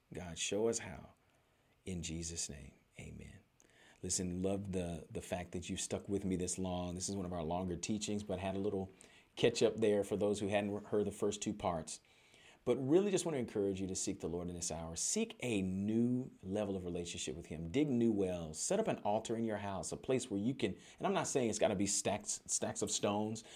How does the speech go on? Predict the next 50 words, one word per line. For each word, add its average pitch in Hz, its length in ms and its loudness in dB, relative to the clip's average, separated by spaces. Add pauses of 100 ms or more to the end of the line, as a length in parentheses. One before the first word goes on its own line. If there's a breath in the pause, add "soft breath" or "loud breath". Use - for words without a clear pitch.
(140 loud breath)
but 160 100 8
a - 40 6
place 190 360 6
where 127 160 8
only, 151 320 4
the 208 120 2
only 170 180 4
thing 170 180 2
you 156 120 2
do 123 240 4
is 95 120 2
you 104 80 2
meet 104 220 2
with 104 100 -6
the 92 60 -4
Lord. 85 340 -4
It 113 120 -2
could 113 100 -2
be 98 80 2
a 82 40 0
closet. 120 480 -2 (560 soft breath)
It 107 40 -8
could 104 100 -4
be 92 80 2
a 85 80 2
corner 123 380 0
where 110 100 2
you 101 80 2
put 87 160 -4
a - 40 -4
chair, 123 640 2
where 98 120 -6
you 92 60 -4
put - 200 -8
your - 100 -4
Bible. 107 460 -2 (160 loud breath)
I 127 60 -2
mean, 127 180 4
just 139 240 0
dedicate 135 460 4
time 127 320 -6
to 104 100 -6
him. 107 240 -2
Dedicate 160 380 -2
your 135 100 0
heart 135 220 -4
to 120 80 -2
him 113 160 0
and 107 160 -2
re-, 165 80 -4